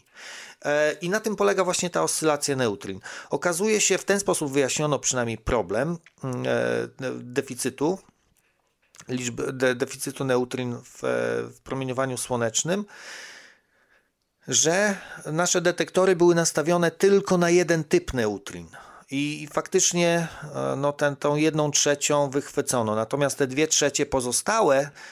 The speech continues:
które w międzyczasie, e, w które w międzyczasie te, te wyjściowe neutrina się zamieniły, no to tych już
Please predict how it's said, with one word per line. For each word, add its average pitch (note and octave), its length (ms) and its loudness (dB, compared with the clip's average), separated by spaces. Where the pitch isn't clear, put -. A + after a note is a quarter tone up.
które C#3+ 240 -2
w B2+ 40 -6
międzyczasie, C#3+ 640 0
e, A#2 140 2
w - 100 -20
które C#3 280 -2
w C3 140 -12
międzyczasie C3 840 0
te, A#2 180 0
te A#2+ 240 -4
wyjściowe C3+ 540 0
neutrina B2+ 500 -2
się A#2+ 120 -6
zamieniły, A#2 580 0
no A#3+ 160 2
to G#3+ 140 2
tych F#3+ 240 0
już D#3+ 360 0